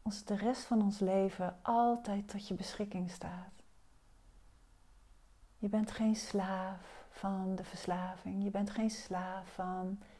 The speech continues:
het opgaan in wat je ervaart. Het zal gebeuren, want dat is hoe we geconditioneerd zijn. En als je merkt dat het gebeurt, kun je die innerlijke shift maken.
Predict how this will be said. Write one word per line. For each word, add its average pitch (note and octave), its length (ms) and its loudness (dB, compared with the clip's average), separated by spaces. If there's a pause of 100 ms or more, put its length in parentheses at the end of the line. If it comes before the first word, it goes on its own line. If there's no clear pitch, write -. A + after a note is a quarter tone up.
het - 220 -6
opgaan F3+ 600 0
in F3+ 220 0
wat F#3 240 -2
je - 80 -4
ervaart. G#3 760 -2 (2750)
Het - 140 -6
zal F3 260 2
gebeuren, F3+ 840 2 (420)
want F#3 140 -2
dat D#3 140 0
is D3+ 120 -6
hoe D#3 160 -2
we D#3+ 80 0
geconditioneerd E3+ 880 -2
zijn. F#3+ 460 -6 (960)
En F#3 160 -4
als G3 260 -2
je A3+ 80 6
merkt G3+ 420 8
dat G3+ 160 0
het G#3 120 -2
gebeurt, F#3+ 540 2
kun - 160 -2
je G3+ 100 6
die F#3+ 140 4
innerlijke A#3+ 480 2
shift G3+ 380 -4
maken. F3+ 540 -6